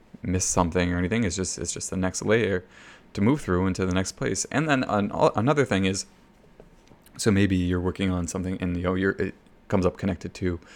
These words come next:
your childhood or a mother wound. It might not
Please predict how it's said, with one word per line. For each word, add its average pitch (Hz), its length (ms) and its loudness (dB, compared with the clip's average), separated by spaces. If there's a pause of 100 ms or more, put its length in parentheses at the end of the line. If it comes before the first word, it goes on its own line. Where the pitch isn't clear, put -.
(300)
your 95 100 -2
childhood 90 500 -6 (480)
or 87 300 0
a 95 60 0
mother 90 260 2
wound. - 320 -8 (1120)
It 107 100 2
might 120 380 4
not 107 340 2